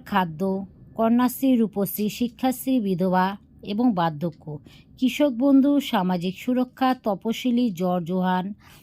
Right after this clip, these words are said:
স্টুডেন্ট ক্রেডিট কার্ড, মৎস্যজীবী ক্রেডিট কার্ড, কিষাণ ক্রেডিট কার্ড, প্রতিবন্ধী সার্টিফিকেট, এমনকি কাস্ট সার্টিফিকেটও। এই স-, এতগুলো আবেদন কিন্তু আপনারা এখানে দুয়ারে সরকারে গিয়ে কিন্তু করতে পারবেন।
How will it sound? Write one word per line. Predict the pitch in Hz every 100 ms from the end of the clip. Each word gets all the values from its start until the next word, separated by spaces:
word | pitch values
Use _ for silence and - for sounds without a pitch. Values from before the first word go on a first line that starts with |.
| - -
স্টুডেন্ট | - - 269 277 269 254
ক্রেডিট | 202 196 -
কার্ড, | 220 208 196
মৎস্যজীবী | 202 214 - 247 247 254 247
ক্রেডিট | 202 170 175 -
কার্ড, | 208 196 -
কিষাণ | - 247 269 262
ক্রেডিট | 247 196 180 185 -
কার্ড, | 202 196 _
প্রতিবন্ধী | 208 226 285 269 269 269
সার্টিফিকেট, | 254 180 170 196 180 170 202 190 - - - -
এমনকি | 240 262 294 294 302 -
কাস্ট | 170 190 -
সার্টিফিকেটও। | 175 151 156 156 - 151 160 - - - -
এই | 247 285
স-, | - - _ -
এতগুলো | 190 - 269 277 262
আবেদন | 190 190 208 226
কিন্তু | - 240
আপনারা | 202 180 196 233 - _ - 196
এখানে | 175 - 214 226
দুয়ারে | 185 170 185
সরকারে | 202 185 196 202
গিয়ে | 180 190
কিন্তু | 233 226
করতে | 269 165 - 170
পারবেন। | 151 147 143 -